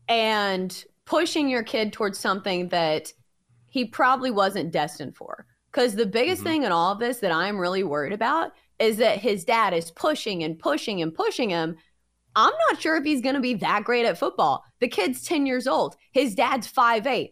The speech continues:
Speaker 1: How tall do you think this kid's gonna be? So you're setting your, your kid up for a bunch of disappointment later down the road, and you're doing it with a huge audience. Like, I am so sick of our society rewarding this because here's the problem.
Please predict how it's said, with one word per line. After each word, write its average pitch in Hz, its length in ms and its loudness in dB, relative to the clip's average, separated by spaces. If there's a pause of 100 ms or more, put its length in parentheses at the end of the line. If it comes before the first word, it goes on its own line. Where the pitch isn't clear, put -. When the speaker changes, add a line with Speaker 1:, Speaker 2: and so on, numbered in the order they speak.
(140)
Speaker 1:
How 214 200 2
tall 254 280 2
do 247 80 -4
you 247 100 -2
think 247 240 -4
this - 200 -4
kid's 240 280 -2
gonna 175 200 -2
be? 139 320 -8 (240)
So 240 640 4
you're 202 200 -4
setting 277 440 0
your, 311 100 -2 (240)
your 240 180 -6
kid 226 260 -4
up 156 260 0 (340)
for 240 200 2
a 214 60 2
bunch 196 320 0
of 247 140 -2
disappointment 185 760 -4 (220)
later 226 340 0
down 220 280 0
the 208 100 -2
road, 151 340 -2
and 233 140 -2
you're 262 120 0
doing 262 340 -2
it 170 140 0
with 247 120 2
a - 60 -4
huge 175 420 -8
audience. 254 580 -2 (520)
Like, 285 400 0
I 262 280 4
am 262 220 -2
so 240 340 0
sick 240 300 -4
of 240 100 -2
our 196 140 2
society 190 560 0
rewarding 175 600 0
this 269 260 -4
because 254 320 -4
here's 311 260 -4
the 196 100 -4
problem. 208 520 -4